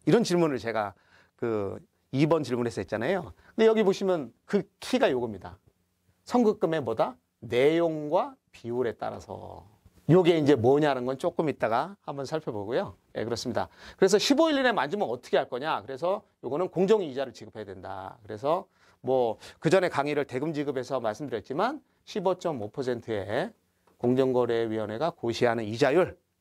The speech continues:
요거를 지급을 해야 된다. 요게 이제 그런 거죠. 그리고 또 한 가지는 뭐냐면은 어떤 분들은 하-, 그 이런 경우도 있어요. 아니, 하도급 대금은 현금으로는 지급해야 된다. 어음은 끊어주면 안 된다. 이렇게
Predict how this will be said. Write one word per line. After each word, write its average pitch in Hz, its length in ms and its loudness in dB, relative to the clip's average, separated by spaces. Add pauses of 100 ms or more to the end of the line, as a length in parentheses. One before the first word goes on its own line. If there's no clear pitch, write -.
요거를 110 460 0
지급을 117 340 -4
해야 135 100 -2
된다. 110 380 -2 (100)
요게 113 220 -8
이제 104 140 -10
그런 117 220 -6
거죠. 107 420 -2 (240)
그리고 196 400 4
또 262 120 4
한 254 120 0
가지는 247 240 0
뭐냐면은 127 520 -6 (380)
어떤 - 340 2
분들은 180 460 0
하-, - 220 -10 (480)
그 175 80 0
이런 254 200 4
경우도 196 280 2
있어요. 123 500 -8 (400)
아니, 175 160 0
하도급 254 520 0
대금은 190 500 -2 (140)
현금으로는 247 640 2
지급해야 139 260 -6
된다. 110 480 -6
어음은 214 500 4
끊어주면 220 340 -4
안 139 80 -10
된다. 147 400 -2
이렇게 175 640 -2